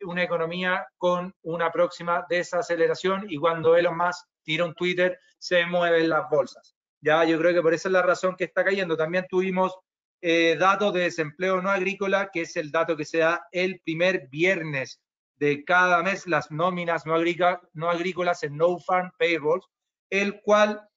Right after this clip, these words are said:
eh, salió mejor a lo esperado, ¿ya?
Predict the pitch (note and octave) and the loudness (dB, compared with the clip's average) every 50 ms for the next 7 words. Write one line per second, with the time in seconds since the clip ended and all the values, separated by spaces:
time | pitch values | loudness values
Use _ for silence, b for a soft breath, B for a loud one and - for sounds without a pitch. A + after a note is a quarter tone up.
0 | _ _ _ _ _ _ _ _ - F3+ F3+ F3+ F#3 F#3 F#3 F#3 F3+ F3+ F3+ F3+ | _ _ _ _ _ _ _ _ -4 0 2 4 4 4 4 4 4 4 2 2
1 | F3+ F3 E3+ F3 F3+ E3+ E3 F#3 G3 G3+ G3+ F#3+ - - F3+ F#3 G3 G3 F#3+ - | 2 0 0 0 0 0 0 0 0 2 0 0 -2 -4 -4 -2 -2 -2 -2 -2
2 | - F#3+ G3 G3+ G3 F#3+ F#3+ F#3+ F3+ - - G#3+ G3 G3+ G3 F3 C#3+ B2 A2+ - | -4 -4 -2 0 2 2 2 2 0 0 -2 0 2 2 4 4 2 0 -2 -8
3 | _ _ _ _ _ _ _ C#3 C#3+ D#3+ F3+ G3 G#3 | _ _ _ _ _ _ _ 0 2 4 4 2 0